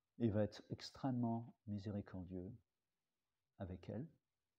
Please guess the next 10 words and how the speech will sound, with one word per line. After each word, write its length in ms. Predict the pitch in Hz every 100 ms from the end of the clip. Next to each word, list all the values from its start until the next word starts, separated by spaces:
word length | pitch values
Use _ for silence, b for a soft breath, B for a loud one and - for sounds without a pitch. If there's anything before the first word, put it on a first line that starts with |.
| _ _ _ _ -
tout 240 | 170 131
en 60 | 110
lui 120 | 104
infligeant 560 | 95 - 95 107 170 - _
ce 160 | - 95
qu'elle 200 | 101 92
mérite, 260 | 92 156
c'est-à-dire 440 | - - 95 131 131
la 100 | 143
mort. 420 | 160 - -